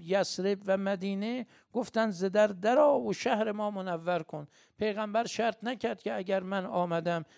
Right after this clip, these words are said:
منزل برای من تهیه کنید، شرط نکرد اگر آمدم باید حقوق ماهیانه به من بدید، شرط نکرد باید نخلستان‌هایی بدهید که از درآمد اونها و ثمر اونها زندگی بکنم، حتی شرط نکرد که اگر جنگی و غزوه‌ای اتفاق افتاد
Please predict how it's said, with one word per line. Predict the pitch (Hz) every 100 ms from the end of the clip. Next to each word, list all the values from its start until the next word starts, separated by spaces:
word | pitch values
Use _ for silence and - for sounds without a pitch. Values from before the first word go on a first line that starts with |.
| _
منزل | 180 165 151 175
برای | 151 143 156 143
من | 135 135
تهیه | - 113 123
کنید، | 104 - 110 - - - -
شرط | - 226 226 226
نکرد | 240 226 220
اگر | 196 202
آمدم | 208 196 185 185 196
باید | 180 190
حقوق | 170 185 196
ماهیانه | 190 175 180 190 165 160
به | 185
من | 151 127 135
بدید، | - 120 - - -
شرط | - - 233 233
نکرد | 240 220 220
باید | 202 208
نخلستان‌هایی | 196 180 196 170 190 175 180 202
بدهید | 175 180 180 175 170 175 - - -
که | 196
از | 180 151
درآمد | 175 180 180 214 196
اونها | 185 180 156 175
و | 165
ثمر | 151 180 185 214
اونها | 190 180 170
زندگی | 147 151 143 143
بکنم، | 139 131 143 135 123 - - _
حتی | - 247 - 254
شرط | - 233 247 -
نکرد | 262 - 220 185 -
که | 208
اگر | 196 190 190
جنگی | 151 165 196 170 180 170
و | 180
غزوه‌ای | 170 180 156 175 185 180 180
اتفاق | - 175 170 175
افتاد | 180 170 208 226 233